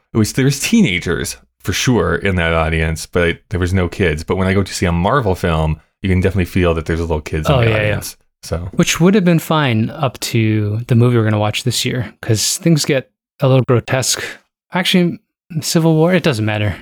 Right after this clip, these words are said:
Speaker 2: It, they're not really kids' movies anymore, pal. They really are not.
Speaker 1: <sighs> Yeah, I know, I know. I mean, but yes, I don't wanna get into that. I just don't wanna get into it.
Speaker 2: Tweens, sure. Tweens, no problem. But, uh,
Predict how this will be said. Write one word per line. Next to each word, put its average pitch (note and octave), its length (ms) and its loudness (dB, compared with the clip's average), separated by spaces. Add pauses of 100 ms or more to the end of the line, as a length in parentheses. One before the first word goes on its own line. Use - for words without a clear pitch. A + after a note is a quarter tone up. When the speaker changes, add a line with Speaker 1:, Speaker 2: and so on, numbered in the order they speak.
Speaker 2:
It, - 180 -2
they're D#3 100 6
not C#4 200 4
really B3 180 4
kids' G3+ 280 -2
movies A#2+ 300 2
anymore, A2 420 2
pal. A2+ 320 -2 (280)
They B2+ 80 0
really G#3 320 4
are B2 140 2
not. A#2 320 0
Speaker 1:
<sighs> D#3+ 40 -2
Yeah, E3 480 2
I D3+ 80 -2
know, F2 300 -2
I A#2 120 -2
know. F#2 280 -2 (100)
I G#2+ 80 -4
mean, C3 320 -2
but C#3 160 -2 (920)
yes, - 320 -6 (320)
I A2 80 -2
don't A2+ 120 0
wanna G#2 140 0
get F#2 120 2
into F2 160 0
that. F2 300 -2
I G#2+ 80 -2
just G#2+ 140 -4
don't A2+ 100 0
wanna F2+ 120 0
get E2+ 100 0
into F#3+ 120 6
it. A#3 40 6
Speaker 2:
Tweens, A#3+ 420 4
sure. A#2 320 -2 (100)
Tweens, F3+ 580 2
no C3 140 4
problem. G#2 380 -4 (160)
But, - 360 -10
uh, A#2+ 240 -8